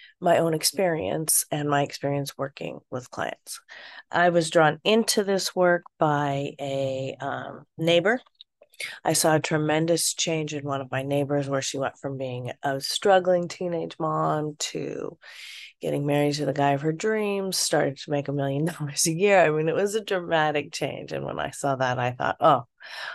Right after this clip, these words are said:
I wanna get me some of this." Um, if it's your first night and you don't understand what's happening, that's okay. Um,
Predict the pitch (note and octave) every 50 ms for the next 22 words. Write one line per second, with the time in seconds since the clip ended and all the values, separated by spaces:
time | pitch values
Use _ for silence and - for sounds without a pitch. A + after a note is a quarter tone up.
0 | - - - - C#3+ C#3+ C#3 C#3+ C3+ C#3 C3+ - - C3 B2+ - - B2+ B2+ B2+
1 | B2 B2 - - - - _ - - - - - - - _ _ - E3 D#3+ D3+
2 | D3+ D#3 - - F#3 F3+ G3 A3 G#3+ - A3 G#3+ G#3 - G3+ G3+ F#3 - - G#3+
3 | A3 A3 G#3+ G#3 G3+ G3 G3 F#3+ F#3 F3+ F#3 F#3 F3+ F3+ F3+ F3 F3 F3 - -
4 | - F3+ F3 F3 E3+ E3 E3+ - E3+ E3 D#3+ E3 - D#3 D#3+ D#3 D#3 D3+ D3 D3+
5 | D#3 - - _ - D#3 D3+ D3 - - - - - - - D#3 D3+ - D#3+ E3+
6 | G3 A3+ C4+ C#4 _ _ _ - - - - - - - - - _ _ _ -
7 | E3 E3+ E3 D#3+ D#3 D3+ D3 D3 D3 - -